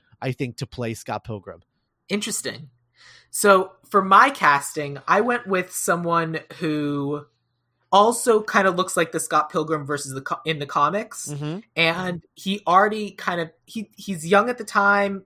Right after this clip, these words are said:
Speaker 2: and kind of plays young and definitely is kind of established in our world and, and minds as this kind of dweeby kid who's pining after this girl who's far too good for him.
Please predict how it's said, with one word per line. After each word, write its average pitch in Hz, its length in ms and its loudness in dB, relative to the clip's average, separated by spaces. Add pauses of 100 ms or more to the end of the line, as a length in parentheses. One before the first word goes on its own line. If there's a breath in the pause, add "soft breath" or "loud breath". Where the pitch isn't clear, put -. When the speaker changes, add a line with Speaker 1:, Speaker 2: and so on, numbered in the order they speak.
(140)
Speaker 2:
and 165 200 -4
kind 175 180 -2
of 165 100 -8
plays 165 480 -2
young 196 380 -2 (400 soft breath)
and 170 240 -6 (480)
definitely 220 440 0
is - 200 -2
kind 180 180 -6
of 165 60 -6
established 170 880 -2 (200)
in 160 380 -2 (200)
our 156 260 4
world 156 500 0
and, 147 220 -4 (220)
and 151 200 -4
minds 151 640 -2 (380 soft breath)
as 170 220 2
this 170 180 -4
kind 208 220 0
of 180 80 -2
dweeby 170 500 -4
kid 170 340 0
who's 165 200 -8
pining 165 440 2
after 160 260 0
this 156 200 -4
girl 160 320 0
who's 160 180 -6
far 143 280 2
too 147 160 -8
good 127 200 -6
for 127 180 -10
him. - 260 -14